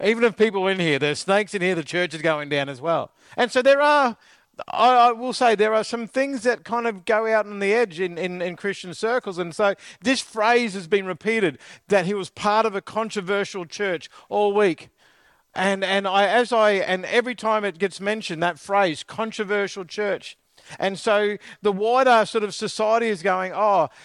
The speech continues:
these, this church is not like other churches. This church is, does something different and believes something different that's sort of so radical that they don't, they're not sort of fit for sort of public utterance."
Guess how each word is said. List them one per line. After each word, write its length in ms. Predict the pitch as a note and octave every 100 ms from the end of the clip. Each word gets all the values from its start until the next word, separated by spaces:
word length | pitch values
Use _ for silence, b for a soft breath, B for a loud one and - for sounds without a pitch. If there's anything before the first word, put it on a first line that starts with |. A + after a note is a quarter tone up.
| B
these, 400 | F3 B3 A3+ F#3+
this 280 | - A#3+ -
church 460 | - A#3 A3 G3 G#3
is 120 | F3
not 200 | B3+ A#3
like 200 | A3 -
other 300 | G#3 A#3 A3
churches. 640 | - D#3+ E3 - G#3+ F#3+ - B B
This 220 | A#3 -
church 360 | - A3 G#3+ -
is, 120 | F#3
does 280 | A3 G3 -
something 380 | A#3 A#3+ A3+ F#3
different 440 | A3 - G3 F#3+ B B
and 180 | F3+
believes 360 | F3+ A3+ B3+ A3
something 260 | A#3 G#3+ F#3+
different 320 | G3+ G#3+ F#3+
that's 280 | F3+ - - B
sort 180 | - G#3+
of 100 | F3+
so 340 | - A#3+ B3
radical 540 | A#3+ G#3+ G#3+ G#3+ G3+ F#3+
that 240 | G3 F#3 - B
they 260 | - F#3+ F#3+
don't, 300 | G#3 A3+ F#3+
they're 100 | G3
not 220 | A#3 F#3+
sort 120 | A3+
of 100 | F#3
fit 340 | - A#3 G#3+ -
for 360 | G3 F#3+ F#3
sort 200 | E3 G3
of 180 | F3+ C#3 - B B _ B3+ A#3+ _
public 380 | - A3 G#3+ G3 E3
utterance." 720 | F3+ F3 C3+ B2 - -